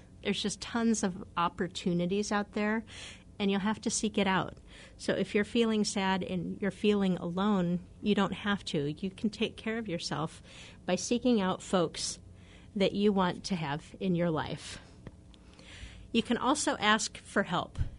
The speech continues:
and delegate. You don't need to do it all yourself.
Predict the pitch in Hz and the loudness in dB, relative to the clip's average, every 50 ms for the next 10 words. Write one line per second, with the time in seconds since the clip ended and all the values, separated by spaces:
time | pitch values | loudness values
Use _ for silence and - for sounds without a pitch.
0 | - - - 202 190 175 - 175 156 160 160 156 143 143 117 90 - - - - | -14 -6 -2 0 0 0 0 -2 -2 0 0 0 -2 -4 -6 -6 -8 -10 -14 -20
1 | - - - 208 202 170 214 214 - 208 214 220 208 214 226 196 - 208 196 185 | -20 -10 -4 -4 -2 0 2 0 2 4 4 2 2 2 -2 0 2 2 4 2
2 | 165 - 156 170 185 190 196 202 196 - - 190 175 226 269 - - - | 0 -2 0 0 0 2 0 0 0 0 2 2 2 2 0 -2 -6 -12